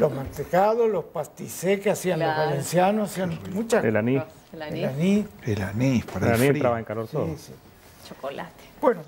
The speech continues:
Speaker 1: tenemos dos temas, creo que los, que los dos invitados pueden abordarlos antes, pero los presentemos a los dos nuevamente.
Speaker 3: Sí, con nosotros Eduardo Dana, que es consultor de, de empresas, y se suma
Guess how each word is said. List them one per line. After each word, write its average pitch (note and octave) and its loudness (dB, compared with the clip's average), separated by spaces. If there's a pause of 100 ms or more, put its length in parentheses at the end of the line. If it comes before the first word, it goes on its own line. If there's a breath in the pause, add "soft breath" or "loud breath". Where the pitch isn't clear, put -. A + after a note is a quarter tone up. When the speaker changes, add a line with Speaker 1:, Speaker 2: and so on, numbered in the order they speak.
(160)
Speaker 1:
tenemos E4 -4
dos C#4 2
temas, C#4 0
creo C4 0
que C4 0
los, G3+ 2 (760)
que G#3+ 0
los G#3 2
dos C#4 0
invitados G#3+ 0 (100)
pueden G3 2 (600)
abordarlos D#3+ 0
antes, C3+ -10
pero F3 -2
los E3 2
presentemos F3 -2 (580)
a D#3 -4
los D3 2
dos C#3+ -4
nuevamente. D#3 0
Speaker 3:
Sí, C#3+ 6
con D3+ 6
nosotros C#3 0
Eduardo B2 0
Dana, C#3+ 2
que A2+ -10
es - -16 (200)
consultor A2+ -4
de, G2+ 0
de A#2+ -2
empresas, D#3+ 0 (200)
y C#3 4
se C3+ -2
suma C#3+ 0